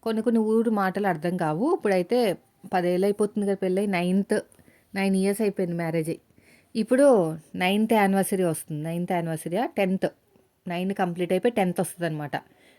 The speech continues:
ఎప్పుడు ఫిబ్రవరి ట్వంటీ ఫిఫ్త్కి మా మ్యారేజ్ డే ఉంటుంది కదా, అప్పటికి నైన్ కంప్లీట్ అయిపోయి టెన్.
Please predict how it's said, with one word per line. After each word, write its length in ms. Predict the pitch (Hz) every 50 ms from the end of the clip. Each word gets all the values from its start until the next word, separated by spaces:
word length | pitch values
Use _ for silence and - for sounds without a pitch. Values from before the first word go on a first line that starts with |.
| _ _ -
ఎప్పుడు 400 | 190 180 - 208 214 202 202 196
ఫిబ్రవరి 540 | - - 202 175 165 180 185 180 185 190
ట్వంటీ 260 | 196 208 190 170 165 165
ఫిఫ్త్కి 480 | - 175 - - - 160 - 165 - - _ _ - _
మా 140 | 170 175 175
మ్యారేజ్ 380 | 170 165 160 156 156 165 156 151
డే 100 | 185 175
ఉంటుంది 320 | 160 151 139 - 143 143
కదా, 200 | 139 151 180 240 370 392 - - - - _ _ _ -
అప్పటికి 540 | - 190 - _ 214 214 202 202 - 294 349 494 523 - - _ _ _ _ _ -
నైన్ 360 | 202 202 190 196 214 226 226
కంప్లీట్ 400 | 226 208 185 180 180 196 185 202
అయిపోయి 200 | 202 202 254 277
టెన్. 320 | - 247 202 185 170 156